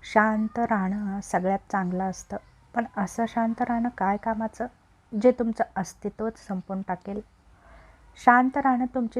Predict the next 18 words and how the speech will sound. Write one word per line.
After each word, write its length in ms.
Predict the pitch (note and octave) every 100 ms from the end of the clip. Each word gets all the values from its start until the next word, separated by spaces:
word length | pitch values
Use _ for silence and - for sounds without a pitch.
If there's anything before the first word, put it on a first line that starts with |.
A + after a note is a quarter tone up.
| -
ताकद 360 | F#3 F3+ G#3 F3+
आहे 200 | F3 F3 - _ _ _ _ _ -
आणि 440 | F#3+ G#3 G#3 G3+ - - -
कमजोरी 460 | F#3 F3+ F#3+ G3
पण 240 | G3+ A3 G3
आहे. 220 | F3 F#3+ _ - _ -
फक्त 220 | - - G3+
तुम्हाला 360 | G#3 G3+ G3+ G#3+
एवढं 440 | A3 G3+ F#3+ F3+ G#3+
कळलं 300 | - G3+ G3+
पाहिजे 600 | G#3 G#3+ F#3+ F#3 G3+ G3 G3+
की 80 | - A3
कधी 280 | G3+ G3 G#3+
शांत 380 | A3 G3+ F#3 F#3
राहायचं 400 | G3 F3+ F3+ - - _ - _
आणि 200 | G3 F#3+ G#3
कधी 240 | G3 F3 D#3+
बोलायचं. 480 | E3 F3 F3 -